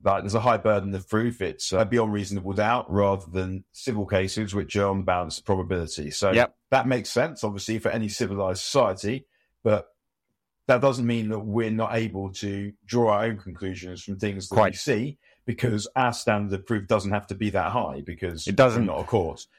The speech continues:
Speaker 1: So that's the first thing. The second thing I want to say is we should always start from a position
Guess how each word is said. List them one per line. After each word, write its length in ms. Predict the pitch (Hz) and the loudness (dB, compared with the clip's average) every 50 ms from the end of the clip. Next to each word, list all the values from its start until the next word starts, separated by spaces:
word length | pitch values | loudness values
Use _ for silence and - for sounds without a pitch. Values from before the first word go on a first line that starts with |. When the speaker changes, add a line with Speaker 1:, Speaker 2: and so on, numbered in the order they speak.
| _ - | _ -2
Speaker 1:
So 100 | - 143 | 0 2
that's 140 | 156 151 - | 2 2 0
the 80 | 147 | -2
first 360 | 139 - 131 110 104 92 - | 0 2 2 4 2 0 -4
thing. 300 | - 78 78 78 80 80 - _ _ _ _ _ _ - | -6 -8 -6 -6 -8 -10 -12 _ _ _ _ _ _ -12
The 60 | 98 | -6
second 400 | - - 165 165 - 156 127 107 | 0 2 2 2 2 0 -2 -2
thing 180 | - 101 95 90 | -2 -2 -2 -2
I 60 | 87 | -4
want 220 | 87 90 90 87 | -4 -4 -4 -4
to 60 | 82 - | -4 -2
say 320 | - 92 85 87 90 95 | 0 0 0 0 0 -2
is 680 | 98 - 95 101 98 95 92 90 87 - - - _ _ _ _ _ _ _ _ _ _ _ _ _ _ | -2 0 0 0 0 0 -2 -4 -8 -12 -16 -20 _ _ _ _ _ _ _ _ _ _ _ _ _ _
we 160 | - 104 110 104 | -8 -6 -6 -4
should 240 | - - 107 104 - | -4 -4 -6 -4 -2
always 420 | 123 127 120 113 113 104 107 104 - | 0 0 2 2 2 2 2 0 -4
start 560 | - - - 127 113 104 117 123 - - - | -2 2 4 4 6 6 4 2 0 -4 -2
from 280 | - 117 110 107 104 | 2 2 2 4 2
a 40 | 87 | 0
position 600 | - - 101 120 156 143 - 104 110 131 131 - | -2 -4 -2 -2 -2 -2 0 0 -2 -2 -2 -2